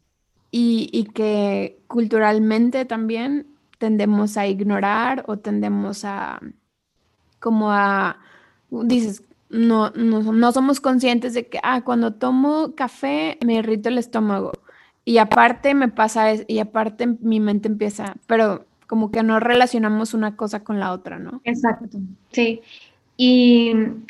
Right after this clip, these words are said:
Speaker 2: y en la medida en que te vas haciendo más consciente y que vas notando más estas cosas o haciéndolas más conscientes, eh, vas identificando cada vez más.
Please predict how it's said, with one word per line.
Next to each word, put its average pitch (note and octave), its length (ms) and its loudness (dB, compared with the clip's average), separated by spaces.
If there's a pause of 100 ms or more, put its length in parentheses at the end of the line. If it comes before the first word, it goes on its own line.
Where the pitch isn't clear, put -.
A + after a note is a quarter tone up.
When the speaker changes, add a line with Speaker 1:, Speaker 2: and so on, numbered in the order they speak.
(160)
Speaker 2:
y A#3+ 140 2
en A#3+ 120 6
la A#3 60 4
medida A3+ 240 6
en A3+ 80 2
que C4+ 80 2
te C4+ 60 2
vas A3+ 160 2
haciendo A3+ 240 -2
más A3 200 0
consciente G#3+ 460 -2
y G#3 40 -2
que G#3+ 140 -2
vas G3 320 -2
notando G#3 400 0
más G#3 160 0
estas G3 260 -10
cosas G#3 460 0
o G3 100 -2
haciéndolas G3+ 480 -2
más G3+ 380 -2
conscientes, G3+ 640 -2 (760)
eh, G3 600 0
vas G3+ 240 2
identificando G#3 440 2
cada G3+ 200 4
vez G3 160 -2
más. G3 280 -6